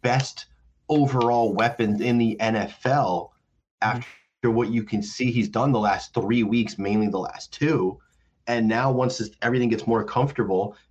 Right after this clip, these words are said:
Speaker 1: and the O-line can maybe settle into the same lineup for more than just a,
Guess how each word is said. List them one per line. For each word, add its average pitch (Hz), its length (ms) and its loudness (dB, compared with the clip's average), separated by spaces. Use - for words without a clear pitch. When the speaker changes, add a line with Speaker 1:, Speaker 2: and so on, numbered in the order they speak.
Speaker 1:
and 110 180 2
the 104 160 0
O-line 113 460 4
can 107 140 2
maybe 107 260 2
settle 113 540 -2
into 104 460 0
the 101 120 0
same 104 280 0
lineup 104 460 2
for 95 140 -4
more 98 200 0
than 90 100 -2
just 87 180 -8
a, 92 100 -2